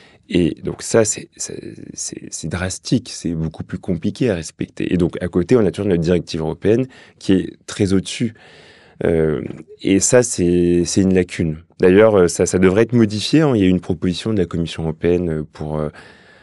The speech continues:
essayer de s'aligner, ou en tout cas de tendre vers l'alignement, euh, sur les recommandations de l'O M S. Alors, c'est pas un alignement complet qui a été proposé. Bon, après, il y a encore des débats, euh, qui vont avoir lieu.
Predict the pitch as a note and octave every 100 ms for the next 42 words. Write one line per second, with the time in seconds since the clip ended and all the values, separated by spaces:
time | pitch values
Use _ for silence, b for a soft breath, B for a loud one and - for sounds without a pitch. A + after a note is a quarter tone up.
0 | b b b b b b _ _ _ _
1 | - F2+ G2+ F#2+ - G#2+ G#2 G2+ G2+ A#2
2 | G2+ E2 - G2 E2+ E2+ - A#2 F#2+ D#2
3 | D#2 E2 E2 E2+ F2 F2 F2+ F2+ D#2+ -
4 | E2 E2 D#2+ D#2+ D#2 E2 D#2+ - E2 D#2+
5 | D#2+ G#2+ F2 D2+ D#2+ - F#2+ F2+ E2 D#2+
6 | E2+ E2+ E2+ E2+ E2 - E2 F#2 F#2 D#2+
7 | - E2 - D#2+ F2 F#2 G2 D#2 - E2
8 | D#2 D2+ D#2+ D#2+ D2 D#2 D#2 F2 D#2+ D2+
9 | - E2 D#2 D#2 D#2 E2 A2+